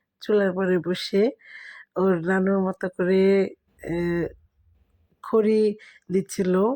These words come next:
উনুনের মধ্যে। তো এখানে বসেছিল, আমরা বসে গল্প করছিলাম। এরই মধ্যে দেখুন আমার বাবাটা। তো এখন আটা খুলবে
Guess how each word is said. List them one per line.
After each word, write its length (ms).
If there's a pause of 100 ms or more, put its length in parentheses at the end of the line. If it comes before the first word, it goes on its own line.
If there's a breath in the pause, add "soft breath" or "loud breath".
উনুনের 400
মধ্যে। 420 (800 loud breath)
তো 120
এখানে 420
বসেছিল, 560
আমরা 360 (760)
বসে 320
গল্প 340
করছিলাম। 760 (280)
এরই 220
মধ্যে 280
দেখুন 460 (120)
আমার 220
বাবাটা। 520 (2000 loud breath)
তো 120 (880 loud breath)
এখন 480 (580)
আটা 280
খুলবে 640